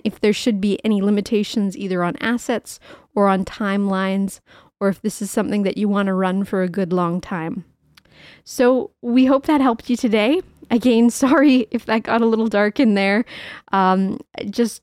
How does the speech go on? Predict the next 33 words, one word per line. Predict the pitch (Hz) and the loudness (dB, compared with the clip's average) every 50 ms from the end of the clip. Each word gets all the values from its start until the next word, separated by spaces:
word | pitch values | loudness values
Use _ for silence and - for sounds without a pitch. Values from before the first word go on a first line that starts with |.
| _ _ _ | _ _ _
just | - 254 247 - | -2 -2 -2 -2
trying | - 285 262 247 247 | 0 2 2 4 4
to | |
be | 240 233 226 | 4 4 2
honest | 214 208 208 214 220 240 - - | 2 4 4 4 2 2 0 0
and | 214 214 208 | 0 0 0
share | - - 226 214 208 | 0 0 2 2 2
what | 214 208 220 202 - | 2 2 0 0 0
we | 220 226 214 | 0 -2 -2
see | 202 - - 202 208 | -2 -4 -4 -6 -6
from | - - 208 214 | -4 -2 -2 -2
time | 202 - 220 196 196 196 | 0 0 0 -2 -2 -2
to | - 214 | -4 -6
time | - - 220 185 180 185 185 | -6 -4 -4 -2 -2 -2 -2
as, | 190 185 180 - - | -2 -4 -6 -8 -6
as | - 233 190 | -6 -4 -4
a | 208 | -2
bit | 202 208 | -4 -4
of | 196 190 | -4 -6
a | 202 | -6
cautionary | - - 175 185 - - - 196 190 185 196 | -6 -4 -6 -6 -6 -6 -4 -4 -2 -2 -4
tale. | - - 196 180 180 185 185 - - - - - - - _ _ | -2 -2 0 0 0 -2 -4 -6 -12 -20 -20 -20 -20 -20 _ _
There | 226 226 214 - | -2 0 0 2
are | - 226 226 220 202 - _ _ _ _ - | 2 2 2 2 0 -2 _ _ _ _ -10
way | 233 240 226 233 240 240 247 | -8 -4 0 2 4 4 6
more | 240 233 233 226 226 | 6 6 6 4 4
good | 208 - 233 233 202 196 | 2 2 0 0 0 -2
stories | - - - 220 208 220 220 214 202 | -4 -2 2 2 4 4 2 2 0
than | - 220 214 | 2 2 4
there | 214 208 190 | 4 2 2
are | - - 202 202 | 2 2 0 0
bad | 190 180 196 185 185 185 185 185 180 - - | 0 0 0 0 2 2 2 0 0 -2 -4
of | 220 190 185 - | -6 -6 -8 -10